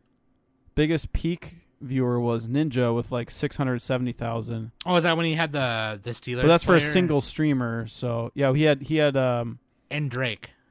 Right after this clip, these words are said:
Speaker 1: he had Drake. <laughs>
Speaker 2: Yeah.
Speaker 1: Just, like, playing,
Speaker 2: Drake and
Speaker 1: playing,
Speaker 2: a guy
Speaker 1: uh,
Speaker 2: from the
Speaker 1: Fortnite.
Speaker 2: Steelers.
Speaker 1: Oh, Juju Smith-Schuster. Yeah, yeah.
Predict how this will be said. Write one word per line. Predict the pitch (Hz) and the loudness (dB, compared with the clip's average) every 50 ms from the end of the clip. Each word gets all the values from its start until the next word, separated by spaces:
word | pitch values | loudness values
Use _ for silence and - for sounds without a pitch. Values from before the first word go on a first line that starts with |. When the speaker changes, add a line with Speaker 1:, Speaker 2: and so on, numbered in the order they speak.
| _ _ - _ _ _ _ _ | _ _ -20 _ _ _ _ _
Speaker 1:
he | - 156 | 2 2
had | 156 135 | 2 2
Drake. | 113 127 131 131 139 165 156 - - - - _ _ - | 0 -2 0 0 0 0 0 -4 -8 -18 -20 _ _ 0
<laughs> | 147 - - - - - - - - _ - | 0 0 0 0 -10 -12 -16 -20 -20 _ -10
Speaker 2:
Yeah. | - 131 117 107 101 95 - _ _ - _ _ _ _ | -6 -6 -6 -6 -8 -12 -16 _ _ -20 _ _ _ _
Speaker 1:
Just, | - 143 131 | -6 -4 0
like, | 151 143 135 135 | 2 0 0 0
playing, | - 151 151 143 139 135 131 127 131 | 0 0 2 2 2 0 0 -2 -2
Speaker 2:
Drake | 135 165 170 185 - - | 2 4 4 6 6 4
and | 190 | 2
Speaker 1:
playing, | 190 180 | 2 2
Speaker 2:
a | 120 | 2
guy | 160 151 156 | 4 4 4
Speaker 1:
uh, | 160 | 2
Speaker 2:
from | - 180 139 | 2 2 2
the | 135 127 | 2 2
Speaker 1:
Fortnite. | 123 113 | 0 0
Speaker 2:
Steelers. | 113 143 135 120 107 107 101 - - - _ _ _ _ _ _ _ - 571 _ _ _ _ _ _ _ _ _ _ _ _ _ _ _ _ _ _ _ _ _ _ _ _ _ _ _ _ _ _ _ | 0 0 0 -2 -4 -6 -8 -12 -16 -20 _ _ _ _ _ _ _ -20 -20 _ _ _ _ _ _ _ _ _ _ _ _ _ _ _ _ _ _ _ _ _ _ _ _ _ _ _ _ _ _ _
Speaker 1:
Oh, | - 147 143 123 | 4 4 4 6
Juju | 151 190 180 175 | 6 6 6 6
Smith-Schuster. | - 180 151 - - 143 120 - - 120 117 | 2 2 0 2 2 0 -2 0 -6 -6 -2
Yeah, | 123 127 123 120 | 0 0 0 0
yeah. | 120 117 110 107 | 0 -2 -4 -6